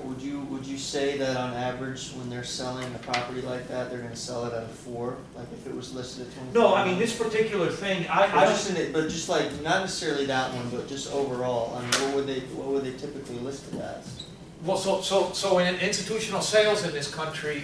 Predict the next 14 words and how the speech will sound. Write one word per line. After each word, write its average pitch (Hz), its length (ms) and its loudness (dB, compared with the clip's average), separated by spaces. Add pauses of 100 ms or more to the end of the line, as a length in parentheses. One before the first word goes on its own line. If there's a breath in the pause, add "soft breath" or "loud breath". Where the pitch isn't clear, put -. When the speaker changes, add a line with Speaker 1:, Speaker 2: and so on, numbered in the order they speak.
Speaker 2:
we, 170 80 2
we, 170 300 -2 (120)
I 160 80 -2
mean, 156 120 -4
there's 156 160 -2
no 185 140 4
listing 165 480 -2
price. - 680 4 (260)
Speaker 1:
Yeah. 127 380 -6 (600)
Speaker 2:
There's 156 200 0
a 143 60 -6
call 180 280 8
for 151 160 2
offers. - 540 4